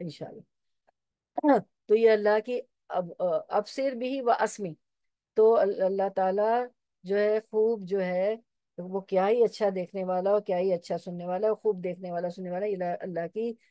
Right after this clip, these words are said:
सिफत इल्म और खबर की मजीद वजाहत है। अच्छा, अब आयत नौ से लेके आयत छब्बीस तक <clears throat> कुछ पॉइंट्स में बता दें, पाँच, छः, सात, आठ पॉइंट्स बता दें कि इस पूरे वाक़े में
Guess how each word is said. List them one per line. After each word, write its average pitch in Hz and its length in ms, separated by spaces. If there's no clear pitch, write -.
सिफत 233 420
इल्म 226 460
और 220 140
खबर 196 340
की 269 420
मजीद 220 520
वजाहत 175 560
है। 160 160
अच्छा, 185 200
अब 220 360
आयत 226 340
नौ 214 360
से 277 260
लेके 233 440
आयत 214 360
छब्बीस 214 520
तक 180 100
<clears throat> 247 280
कुछ 247 140
पॉइंट्स 247 380
में 247 100
बता 226 280
दें, 233 120
पाँच, 220 300
छः, 254 120
सात, 220 260
आठ 220 160
पॉइंट्स 202 340
बता 185 260
दें 226 320
कि 233 340
इस 233 140
पूरे 254 300
वाक़े 214 440
में 226 300